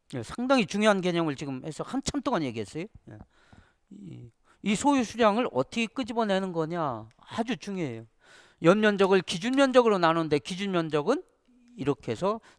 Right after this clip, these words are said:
칠천오백 적용할 것이냐, 만 이천오백을 정할 것이냐. 여기서 나온 수치를 무조건 절상해서 그 수치에다가 얼마? 이십 미터 삼승을 곱한 것이 소유 수량이다. 그 소유 수량이 팔십,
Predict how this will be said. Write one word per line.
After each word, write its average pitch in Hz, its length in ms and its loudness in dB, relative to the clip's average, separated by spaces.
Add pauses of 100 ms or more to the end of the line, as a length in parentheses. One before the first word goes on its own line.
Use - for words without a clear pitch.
(120)
칠천오백 214 580 0
적용할 120 360 -4
것이냐, 165 300 -4
만 131 200 2
이천오백을 175 580 -2
정할 175 220 2
것이냐. 131 400 -10 (380)
여기서 254 340 10
나온 254 320 8
수치를 247 480 -2
무조건 247 400 2
절상해서 220 760 4 (280)
그 233 140 0
수치에다가 220 640 2 (160)
얼마? 165 320 2 (240)
이십 160 340 -8
미터 143 280 -4
삼승을 127 460 -6
곱한 175 380 -8
것이 160 240 -2
소유 214 280 -4
수량이다. 190 1000 4 (1080)
그 320 160 8
소유 320 300 6
수량이 233 640 4 (300)
팔십, 247 1900 2